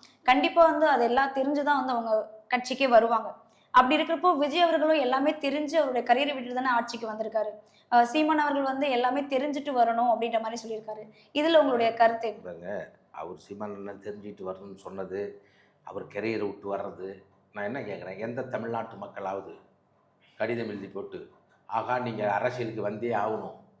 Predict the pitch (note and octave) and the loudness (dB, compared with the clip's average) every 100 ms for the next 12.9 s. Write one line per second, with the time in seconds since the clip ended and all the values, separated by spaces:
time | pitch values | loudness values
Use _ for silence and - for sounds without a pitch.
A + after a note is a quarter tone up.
0 | _ _ A2+ A2+ A2+ A#2+ B2 B2 A#2 G#2 | _ _ -8 -6 -6 -4 -2 -2 -2 -4
1 | A2 A2 A2 A#2+ A#2 A#2+ A#2+ A2 G#2 A2 | 0 0 0 -2 -8 -12 -10 -10 -8 -8
2 | G2+ - - _ _ _ _ _ G2 G#2+ | -10 -12 -20 _ _ _ _ _ -14 -10
3 | A#2 G#2+ A#2 G#2+ G#2 A#2 G#2+ G#2+ - G2 | -10 -10 -10 -10 -8 -8 -8 -8 -10 -12
4 | - - - - F3+ - G#2 F#2+ - _ | -12 -16 -18 -20 -20 -18 -12 -12 -14 _
5 | _ A2 A2+ G2+ G#2 F#2 F2 - - - | _ -8 -8 -6 -8 -8 -14 -16 -20 -20
6 | _ _ _ _ _ _ _ _ - F3+ | _ _ _ _ _ _ _ _ -4 -4
7 | F#3+ D3 C#3+ D3 B2+ A#2+ B2 A2 A2 D3 | -2 -2 -2 -2 -4 -4 -8 -6 -8 -10
8 | - - _ _ _ A2+ D#3 D3+ F3 F#3+ | -14 -20 _ _ _ -8 -6 -2 0 0
9 | B2 G2 G2+ D#3 - - - _ _ _ | 0 -4 -8 -10 -14 -20 -20 _ _ _
10 | _ _ _ _ _ G#2+ A#2+ A2 G#2+ G2+ | _ _ _ _ _ -8 -4 -2 0 0
11 | B2 F#3 G3+ F#3 E3 D#3+ C3+ C3 C3+ B2+ | 0 0 0 0 -2 -2 -2 -2 -4 -4
12 | A#2+ C#3 F3+ D#3+ - B2 G#2+ - C#3+ | 0 0 2 -2 -6 -8 -10 -4 0